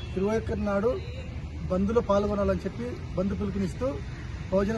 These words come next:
సమాజ్ పార్టీ బెంజీ మాయావతి గారు ఆదేశాల మేరకు, అదే రకంగా మహాల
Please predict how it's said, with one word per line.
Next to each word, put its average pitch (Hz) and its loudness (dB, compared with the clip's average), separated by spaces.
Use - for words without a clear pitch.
సమాజ్ 202 4
పార్టీ 196 2
బెంజీ 196 2
మాయావతి 196 2
గారు 190 4
ఆదేశాల 196 2
మేరకు, 196 -2
అదే 214 4
రకంగా 214 0
మహాల 226 6